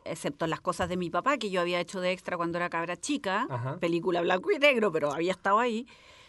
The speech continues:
Speaker 1: Eh, nada, hice un casting, me llama, m-, Carola, que era amiga mía, que ten-, digamos, porque habíamos hecho un taller juntas,
Speaker 2: Ya.
Speaker 1: y además yo les gusta,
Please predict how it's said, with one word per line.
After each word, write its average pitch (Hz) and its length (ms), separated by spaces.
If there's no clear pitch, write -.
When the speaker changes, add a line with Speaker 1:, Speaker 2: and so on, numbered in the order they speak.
Speaker 1:
Eh, 170 800
nada, 339 360
hice 277 240
un 269 80
casting, 294 560
me 214 160
llama, 196 300
m-, 185 180
Carola, 190 460
que 185 80
era 175 160
amiga 196 400
mía, 214 280
que 185 100
ten-, 139 460
digamos, 160 360
porque 147 480
habíamos 165 400
hecho 185 160
un 190 80
taller 175 320
juntas, 233 680
Speaker 2:
Ya. 90 160
Speaker 1:
y 180 160
además 196 280
yo 285 120
les 311 140
gusta, - 400